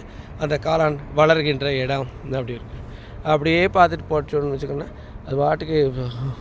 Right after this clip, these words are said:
ஒரு அந்த, இந்த மாதிரியே அப்படியே வேறு வேறு. இங்கே வந்து எல்லா காளான் வளர்ப்பை பற்றியான எல்லா தகவல்களும் நம்மளுக்கு இங்கே எல்லா ரகமும் கிடைக்கும் அப்படிங்கிறது. So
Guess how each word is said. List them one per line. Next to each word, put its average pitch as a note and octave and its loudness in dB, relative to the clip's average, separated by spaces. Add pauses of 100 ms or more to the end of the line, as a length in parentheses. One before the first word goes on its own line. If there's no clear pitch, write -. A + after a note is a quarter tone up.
(160)
ஒரு C#3 2 (560)
அந்த, D3+ -2 (120)
இந்த E3 2
மாதிரியே D3+ 6
அப்படியே C3+ 0 (520)
வேறு D3+ 6
வேறு. B2+ -2 (220)
இங்கே F3 2
வந்து E3 2 (400)
எல்லா A#3 4 (240)
காளான் F#3 8
வளர்ப்பை D#3 2
பற்றியான C#3 -2 (500)
எல்லா G3+ 8 (240)
தகவல்களும் E3 2
நம்மளுக்கு D3 2 (380)
இங்கே D3+ 4
எல்லா D3 4
ரகமும் C#3+ -2
கிடைக்கும் D3 4 (160)
அப்படிங்கிறது. B2 -2 (380)
So F3 6